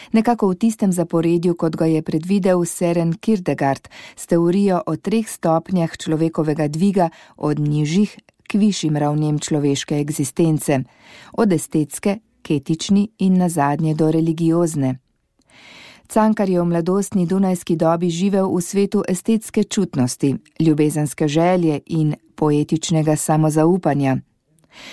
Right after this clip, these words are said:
V zreli dunajski dobi je svojo literaturo posvetil družbeno-kritični misli in s tem prestopil z estetske na raven etičnega. S podobami sanj se je odprl religioznemu razumevanju sveta,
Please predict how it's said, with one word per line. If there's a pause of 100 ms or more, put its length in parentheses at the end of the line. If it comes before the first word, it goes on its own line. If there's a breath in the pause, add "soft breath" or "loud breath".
(140 loud breath)
V
zreli
dunajski
dobi
je
svojo
literaturo
posvetil
družbeno-kritični
misli (360 loud breath)
in
s
tem
prestopil (120)
z
estetske (120)
na
raven (100)
etičnega. (760 loud breath)
S
podobami
sanj
se
je
odprl
religioznemu
razumevanju
sveta,